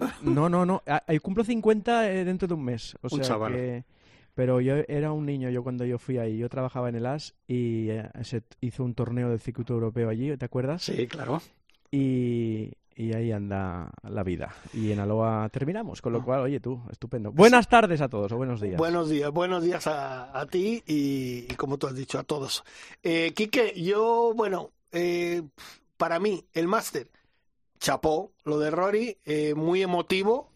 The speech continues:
Speaker 3: porque yo creo que, oye, dos veces seguidas no las ganan todo el mundo.
Speaker 1: No.
Speaker 3: Él lo ha conseguido, ha dejado, ha pa-, ha puesto ahí, ha tapado muchas bocas, pero uno de los máster más decepcionantes para, para el deporte español, digamos.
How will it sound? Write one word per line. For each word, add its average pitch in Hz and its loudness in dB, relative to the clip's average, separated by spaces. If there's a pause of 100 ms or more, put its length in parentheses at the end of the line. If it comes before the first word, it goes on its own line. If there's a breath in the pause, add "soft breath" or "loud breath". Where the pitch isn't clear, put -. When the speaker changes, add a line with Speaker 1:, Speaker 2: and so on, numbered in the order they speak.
Speaker 3:
porque 147 -2
yo 151 0
creo 160 0
que, 156 0
oye, 147 -2 (100)
dos 156 -2
veces 170 -2
seguidas 185 0
no 170 0
las 165 0
ganan 165 -2
todo 151 0
el 151 -2
mundo. 240 0 (260 soft breath)
Speaker 1:
No. 170 0
Speaker 3:
Él 175 2
lo 190 4
ha 165 2
conseguido, 185 2
ha 185 2
dejado, 165 0
ha 160 0
pa-, 185 0
ha 165 2
puesto 202 2
ahí, 190 2
ha 190 2
tapado 190 2
muchas 185 2
bocas, 190 -2 (640 loud breath)
pero 160 2 (100)
uno 190 4
de 208 6
los 196 2
máster 185 0
más 180 0
decepcionantes 175 0
para, 139 -2 (180)
para 131 -2
el 127 -4
deporte 170 0
español, 139 -2
digamos. 110 -6